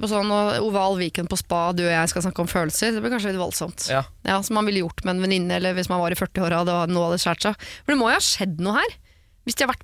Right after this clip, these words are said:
Speaker 1: bestevenner, nå bor de i samme hus, kan så vidt si hei til hverandre. Man er jo nysgjerrig på hva det er, og jeg skjønner at, øh,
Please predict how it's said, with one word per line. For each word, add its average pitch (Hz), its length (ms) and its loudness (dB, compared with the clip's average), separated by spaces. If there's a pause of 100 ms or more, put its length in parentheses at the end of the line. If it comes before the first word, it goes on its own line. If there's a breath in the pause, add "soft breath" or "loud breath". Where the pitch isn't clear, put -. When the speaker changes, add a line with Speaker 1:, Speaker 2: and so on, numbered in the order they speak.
Speaker 1:
bestevenner, 247 640 0 (100)
nå 247 160 0
bor 190 160 -2
de 208 60 -2
i - 20 -2
samme 190 220 -2
hus, 180 100 -4
kan - 160 -4
så 208 160 -4
vidt - 220 -4
si 208 100 -2
hei 156 140 -2
til 156 160 -6
hverandre. 156 300 -6 (1080 loud breath)
Man 247 140 2 (100)
er 196 160 4
jo 214 80 2
nysgjerrig 202 320 2
på - 80 0
hva 208 80 4
det 190 160 0
er, 175 240 4
og 262 140 2
jeg 247 100 0
skjønner 226 240 0
at, - 140 -10 (100)
øh, 233 300 2